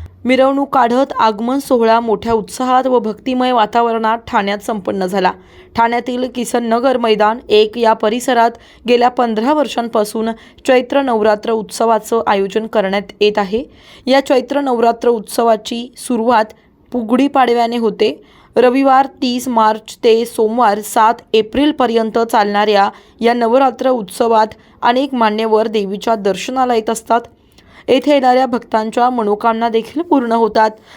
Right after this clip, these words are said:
तर भक्तांच्या हाकेला धावणारी व नवसाला पावणारी अशी या देवीची ख्याती आहे. त्यामुळे मोठ्या संख्येने भाविक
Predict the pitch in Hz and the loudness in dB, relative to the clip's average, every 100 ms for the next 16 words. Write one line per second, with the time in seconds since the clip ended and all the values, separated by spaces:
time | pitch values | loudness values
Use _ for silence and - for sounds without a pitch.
0 | - 277 262 262 277 269 262 269 277 247 | -2 0 0 0 0 0 0 2 2 0
1 | 233 233 226 226 220 214 269 262 226 220 | -2 2 2 2 0 0 0 0 0 0
2 | 208 202 226 233 233 226 214 269 269 226 | 0 0 2 2 2 0 2 0 0 0
3 | 202 - 214 208 202 214 262 - 220 240 | -2 0 0 2 0 -2 -4 -6 -10 -4
4 | 262 226 208 180 175 - - - 262 285 | 0 0 0 -2 -4 -12 -20 -4 0 2
5 | 285 285 294 240 - 269 269 240 240 233 | 4 4 2 -2 -2 -4 -4 -4 -4 -2
6 | 240 240 208 202 226 | -2 -2 -2 -2 -2